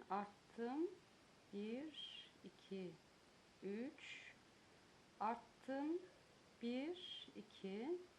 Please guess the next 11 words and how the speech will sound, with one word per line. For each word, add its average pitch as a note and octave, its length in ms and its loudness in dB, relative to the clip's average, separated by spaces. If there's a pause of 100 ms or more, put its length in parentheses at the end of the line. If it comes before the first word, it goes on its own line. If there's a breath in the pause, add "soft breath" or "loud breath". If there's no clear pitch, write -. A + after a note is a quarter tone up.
(640)
arttım. C#4 720 8 (460)
Bir, D#4+ 720 4
iki A3 680 0 (600)
ve A3 120 4
bunu A#3+ 200 6
da, G3 180 8 (1120)
yaprağımı G3+ 480 6
da F3 80 2
sabitliyorum. F3+ 1040 0 (100)
Üçüncü G3 360 2
yaprağımı. E3+ 760 0